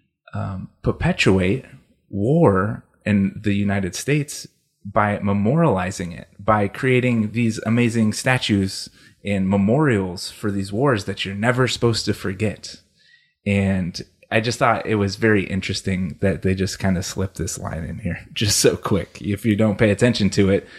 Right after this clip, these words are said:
it's like, who ca-, why'd you even say that? Like,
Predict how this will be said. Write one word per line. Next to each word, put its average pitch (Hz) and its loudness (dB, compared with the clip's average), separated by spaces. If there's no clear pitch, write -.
it's - -6
like, - 2
who 107 -8
ca-, - -4
why'd 110 4
you 127 4
even 110 0
say 110 2
that? - -6
Like, - -16